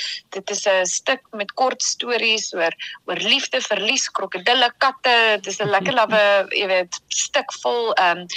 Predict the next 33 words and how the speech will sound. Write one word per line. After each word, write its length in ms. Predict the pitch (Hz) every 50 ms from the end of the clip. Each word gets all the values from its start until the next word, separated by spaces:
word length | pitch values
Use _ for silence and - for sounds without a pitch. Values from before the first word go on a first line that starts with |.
| - - -
humor, 400 | - 214 226 233 226 226 220 214
ehm, 400 | 208 190 - 190 180 175 170 175 175
en 200 | - 185 185 185
musiek 380 | 190 208 - - 285 262 - - -
en 160 | 214 214 220 - _ -
ook 200 | 269 294 302 302 - -
Kamishibai 800 | - 269 220 196 208 233 254 - - 311 220 - 190 185 185 180
teater 440 | - 202 190 170 165 175 175 - 202
by 100 | 190 202 190
die 120 | 196 185
Japaneese 500 | 180 180 - 202 190 185 170 180 - 214
tegniek 400 | - 240 220 - - 180 175 -
van 120 | - - -
ge-, 280 | - 208 196 196 - -
geïllustreerde 760 | - - - 220 214 196 208 220 - - - 220 214 208 214
storievertelling 960 | 208 - - - 196 208 202 220 - - 202 - - 185 165 170 175 170 170 - 170
is. 140 | 170 165 - - - - - - - - - - _
Gemma 280 | - - 202 214 226 247 240 - -
Khan 480 | 269 240 226 226 220 214 208 220 220 - - - - - -
is 140 | - 202
bekend 480 | - - - - - - 254 247 247 247
vir 140 | - - 220
haar 120 | 214 202
Kamishibai 560 | - - 196 185 175 175 - - - 190 185
storievertelling 680 | 180 - - - 190 185 180 190 - - 185 185 190 185
en 100 | 185 185
omdat 200 | 180 185 190 190
sy 160 | - 240 226 220
deel 240 | 190 196 190 196
van 160 | 202 - 240 233
ons 160 | 226 214 -
geselskap 720 | - 196 - - 214 202 202 208 - - - 208 196 - -
was 340 | 160 156 160 165 - -